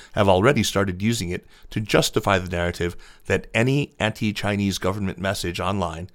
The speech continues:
is funded by countries like the United States. "Give me three hundred million dollars and I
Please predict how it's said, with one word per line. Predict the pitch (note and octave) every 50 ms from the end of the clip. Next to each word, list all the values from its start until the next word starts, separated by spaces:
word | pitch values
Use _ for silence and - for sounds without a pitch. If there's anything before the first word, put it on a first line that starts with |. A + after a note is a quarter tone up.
| _ _ _ _ -
is | - B2 B2 -
funded | - F#2 F2 F2 F2 G2
by | G2 G2+
countries | - - F2+ E2+ - - F2+ - -
like | - F2+ - -
the | -
United | - - D#3 D#3 D#3+ D#3 -
States. | - - D3 - - - - - - - - _ _ _ _ _ _ _ _ _ _ _ _ _ _ _ _ _
"Give | - C3 C3 B2 A#2
me | B2 C3 C#3 C3+
three | - - B2+ C3 C3
hundred | C3 C3 B2+ B2+ B2 B2
million | A#2+ B2 B2 B2 B2 A#2+
dollars | A2+ A2 A#2+ C#3 D3+ D#3+ D#3+ D3+ - - - - _
and | - A2+ A2+ A2 - -
I | G#2+ A#2+ E3 F#3+ F3 A#2 F2+ F2